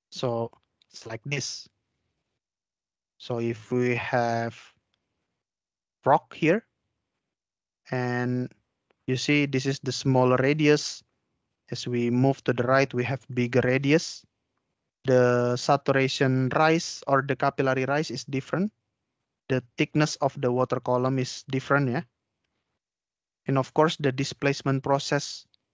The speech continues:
I mean, the displacement pressure will also be different. Okay, this is the ha-, the slowest, yeah, because the radius is the biggest, and the number one, yeah,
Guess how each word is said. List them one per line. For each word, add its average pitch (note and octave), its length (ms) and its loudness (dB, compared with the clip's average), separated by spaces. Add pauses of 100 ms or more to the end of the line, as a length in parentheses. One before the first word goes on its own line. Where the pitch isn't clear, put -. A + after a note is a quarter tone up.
(240)
I C#3 80 0
mean, C3 220 2
the C3 100 2
displacement C#3 800 -2
pressure C#3 420 0 (400)
will D3 160 4
also D3 380 2
be B2+ 120 -2
different. A2+ 420 -4 (1080)
Okay, B2 240 -6 (920)
this B2+ 220 0
is D3 140 -2
the B2+ 160 -2
ha-, - 320 -6
the C3 140 0
slowest, B2 760 0 (640)
yeah, A#2+ 240 -8
because B2 380 0
the C3+ 140 2
radius C3 520 0
is - 340 -4 (640)
the B2+ 120 0
biggest, C3+ 540 2 (1200)
and C3 640 2 (600)
the B2+ 100 2
number D3+ 340 6
one, E3+ 340 2
yeah, D#3 160 -8